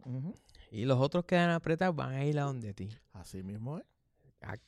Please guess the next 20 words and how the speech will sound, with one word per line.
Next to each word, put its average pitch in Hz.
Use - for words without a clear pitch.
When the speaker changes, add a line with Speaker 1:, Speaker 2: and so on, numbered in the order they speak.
Speaker 1:
Y -
Speaker 2:
Transform -
Speaker 1:
Transform 170
Speaker 2:
empezó 208
con, 226
con, 160
con 127
gente 214
de 202
radio 190
que 127
no 180
actuaba. 185
Speaker 1:
Y 127
como 147
lo 143
pelaron, 143
papi. 160
Speaker 2:
Y 175
vampiros. 147